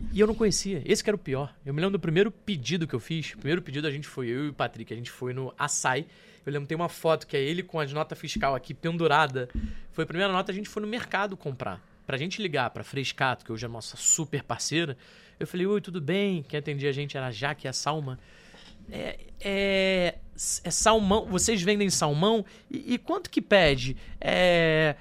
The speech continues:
vem como? Ah, vem, cê precisa, ah, precisa de um peixeiro? Que legal, mas vem como? Chega aqui, ó." Eu não sabia onde eu tava entrando, Bibi, mas esse foi o maior tesão.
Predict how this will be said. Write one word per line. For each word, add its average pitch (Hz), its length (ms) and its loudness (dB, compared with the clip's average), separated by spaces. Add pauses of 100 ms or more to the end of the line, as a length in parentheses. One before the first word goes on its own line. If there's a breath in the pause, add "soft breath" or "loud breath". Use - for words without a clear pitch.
(140 soft breath)
vem 277 200 -2
como? 190 540 4
Ah, 214 200 6
vem, 202 600 -4
cê - 120 0
precisa, - 180 -2
ah, 277 140 8
precisa 220 220 0
de 214 80 -2
um 254 60 -2
peixeiro? 214 800 2 (460)
Que - 80 -4
legal, 247 320 6
mas 233 260 0 (240 soft breath)
vem 302 240 0
como? 226 300 4
Chega 277 240 2
aqui, 254 240 -2
ó." 185 140 2 (360 soft breath)
Eu - 100 -10
não 247 80 -6
sabia 165 340 0
onde 160 100 0
eu 151 60 -2
tava 160 220 -2
entrando, 117 400 -6
Bibi, 107 320 -8 (120)
mas 160 160 -4
esse 208 180 -2
foi 208 120 -4
o 196 40 -2
maior 185 140 -2
tesão. 143 480 -4